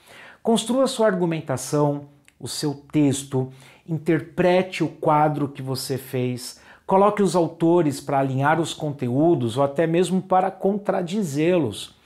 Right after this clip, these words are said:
Para finalizar o seu texto, você pode também sugerir direções futuras, pesquisas futuras para se aprofundar sobre alguma lacuna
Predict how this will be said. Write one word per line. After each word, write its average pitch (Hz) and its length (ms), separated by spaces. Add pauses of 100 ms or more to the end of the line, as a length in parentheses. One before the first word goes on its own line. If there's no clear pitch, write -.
(440)
Para 190 160
finalizar 151 560
o 127 60
seu - 180
texto, 170 500 (320)
você 135 240
pode 151 340
também 156 360
sugerir 165 720
direções 165 600
futuras, 147 760
pesquisas 185 720
futuras 147 560
para - 160
se 131 140
aprofundar 131 520
sobre 139 280
alguma 123 260
lacuna 160 540